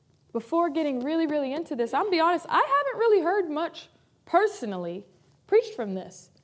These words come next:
I haven't looked super into this. I haven't read on this. And, uh, I started getting so much revelation on what, on this. I'm like, "Oh, I gotta teach this. I gotta,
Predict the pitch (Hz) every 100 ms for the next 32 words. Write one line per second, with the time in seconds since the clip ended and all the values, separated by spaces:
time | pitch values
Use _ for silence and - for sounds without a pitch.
0 | _ 247 311 349 240 - 196 - 220 254
1 | 269 285 - - 302 247 226 214 190 190
2 | - 247 294 233 - 208 180 180 196 196
3 | 180 - - _ _ _ - _ 277 294
4 | 285 277 262 233 - - - - _ -
5 | 262 381 339 302 262 339 330 302 233 220
6 | 349 - 240 208 214 214 220 196 240 320
7 | 240 214 190 247 208 196 185 - 196 -
8 | 196 - 208 196